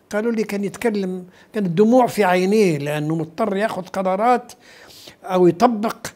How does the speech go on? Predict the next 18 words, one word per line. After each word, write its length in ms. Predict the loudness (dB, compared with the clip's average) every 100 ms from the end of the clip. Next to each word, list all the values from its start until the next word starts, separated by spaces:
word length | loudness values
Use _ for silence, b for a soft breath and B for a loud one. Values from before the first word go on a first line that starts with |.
| b -4
قرارات 400 | -2 0 -2 -4
سياسية 540 | -2 -2 -2 0 2
هو 140 | 2 2
غير 200 | -2 -6
مقتنع 420 | -6 -8 -8 -8
بها. 360 | -10 -12 -16 _ B B B B B -8
وطبعًا 500 | -4 -2 -4 -4 -6
هنا 540 | -4 -4 -4 -8 -12
في 80 | -2
تلك 220 | -2 0
المرحلة 560 | -4 -6 -4 -2 -4 -8 B B -10
حدث 420 | -4 -2 -2 -4
ال-، 220 | -4 -2 -4 -8 -12 -14
الخلاف 600 | -6 -2 2 2 -2 -10 B B B B -6
ما 80 |
بين 260 | -4 -2 -4
الفريق 380 | -6 -4 -4 -4
الشاذلي 600 | -6 -2 -2 -2 -4